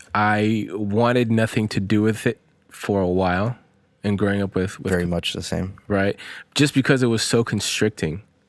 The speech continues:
Speaker 1: and it didn't,
Speaker 2: Right.
Speaker 1: it didn't align with my personal beliefs. But I, I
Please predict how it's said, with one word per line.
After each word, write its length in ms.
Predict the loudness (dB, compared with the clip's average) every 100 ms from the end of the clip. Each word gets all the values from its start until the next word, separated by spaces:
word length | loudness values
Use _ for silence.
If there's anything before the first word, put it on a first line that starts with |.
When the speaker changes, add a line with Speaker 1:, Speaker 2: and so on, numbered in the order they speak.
| _ _ -4
Speaker 1:
and 240 | -2 0
it 180 | 0 2
didn't, 320 | 4 4 4
Speaker 2:
Right. 60 | 0
Speaker 1:
it 140 | -2 2
didn't 280 | 4 4 2
align 300 | 2 2 2
with 120 | 0
my 100 | -2
personal 400 | 0 0 0 -2
beliefs. 400 | -2 -4 -4 -4
But 160 | 0 4
I, 160 | 4
I 440 | 2 -2 0 0